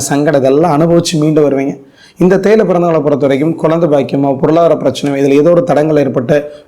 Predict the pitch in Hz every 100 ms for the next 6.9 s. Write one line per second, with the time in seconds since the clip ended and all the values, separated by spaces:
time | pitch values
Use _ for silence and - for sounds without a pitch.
0 | - 202 226 196 151 - - 127 - -
1 | _ _ - 156 180 170 170 156 135 131
2 | 185 220 - _ _ _ 151 185 190 170
3 | 147 - - _ _ - 160 156 190 170
4 | 143 131 135 - - - 151 165 190 202
5 | 165 143 131 131 165 165 165 170 185 175
6 | 151 147 143 131 165 151 131 131